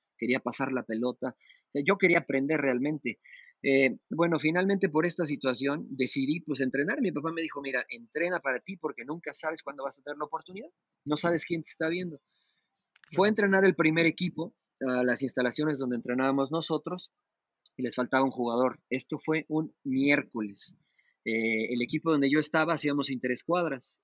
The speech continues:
Speaker 1: y, eh, evidentemente yo no iba a jugar, no estaba ni con los suplentes, entonces el entrenador me dice, "¿Sabes qué? El primer equipo necesita un jugador y como tú no vas a jugar el fin de semana con nosotros, pues ve con ellos, así yo preparo mi,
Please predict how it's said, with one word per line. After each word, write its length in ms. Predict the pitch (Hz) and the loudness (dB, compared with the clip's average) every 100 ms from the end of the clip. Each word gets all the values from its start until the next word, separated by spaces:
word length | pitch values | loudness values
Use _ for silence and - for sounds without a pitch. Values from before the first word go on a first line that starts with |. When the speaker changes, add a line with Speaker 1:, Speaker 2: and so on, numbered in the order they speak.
| _ | _
Speaker 1:
y, 400 | 120 113 120 131 | -10 -6 -6 -8
eh, 360 | - 110 107 - | -8 -8 -8 -6
evidentemente 540 | 123 131 139 139 139 131 | 0 0 2 -2 0 -2
yo 100 | 131 | -2
no 80 | |
iba 100 | 135 | -2
a 40 | 135 | -4
jugar, 320 | 165 165 175 131 - _ | -4 -2 -2 -4 -20 _
no 220 | 127 135 | -4 -4
estaba 280 | 127 143 131 | 0 0 0
ni 220 | 139 190 | 0 -2
con 160 | 185 165 | 0 -2
los 120 | 147 | -2
suplentes, 460 | 143 151 147 175 143 | -6 -4 -6 -6 -8
entonces 280 | 143 156 151 | -6 -4 -4
el 60 | |
entrenador 640 | 131 135 139 143 156 175 - _ _ _ _ _ _ - | -4 -4 -2 2 2 0 -4 _ _ _ _ _ _ 2
me 100 | 147 | 4
dice, 200 | 165 151 | 4 4
"¿Sabes 260 | 196 196 | 4 4
qué? 100 | - | 4
El 100 | 220 | 4
primer 260 | 196 196 202 | 4 2 2
equipo 300 | 208 208 196 | 0 0 0
necesita 440 | 175 156 160 185 | 2 2 2 2
un 80 | 196 | 0
jugador 500 | 175 180 180 202 240 - | 2 2 2 0 -6 -6
y 120 | 139 | -4
como 220 | 147 139 | -2 -4
tú 140 | 127 185 | -2 0
no 100 | 185 | 2
vas 160 | 180 | 2
a 40 | - | -2
jugar 240 | 165 175 | -2 -2
el 60 | 156 | -2
fin 120 | 175 | -8
de 80 | 165 | -8
semana 300 | 170 165 165 | -6 -8 -8
con 140 | 156 | -10
nosotros, 380 | 151 170 170 - | -10 -12 -14 -14
pues 180 | 123 117 | -10 -6
ve 120 | 135 | -8
con 200 | - 170 | -6 -4
ellos, 280 | 170 180 208 | -4 -6 -10
así 200 | 131 135 | -8 -6
yo 100 | 139 | -6
preparo 360 | 131 - 123 120 | -8 -4 -4 -4
mi, 260 | 113 107 | -10 -16